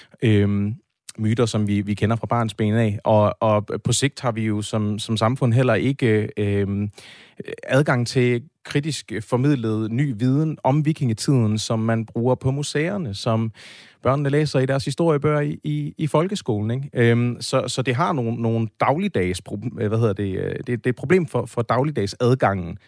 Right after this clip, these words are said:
på sigt, ikke? Hvi-, hvis det her får lov at, at, at, at, at bestå.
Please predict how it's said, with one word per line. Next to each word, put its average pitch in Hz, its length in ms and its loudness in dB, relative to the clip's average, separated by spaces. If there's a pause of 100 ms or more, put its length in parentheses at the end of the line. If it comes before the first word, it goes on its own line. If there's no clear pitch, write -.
(160)
på 107 160 -2
sigt, - 400 -4
ikke? 107 220 -8
Hvi-, 104 220 -6
hvis 120 180 0
det 117 140 2
her 101 140 4
får 104 140 0
lov 95 280 0 (160)
at, 98 200 -6 (120)
at, 101 100 -6 (260)
at, 110 60 -6 (500)
at, 107 80 -2 (120)
at 104 60 0
bestå. 104 280 -4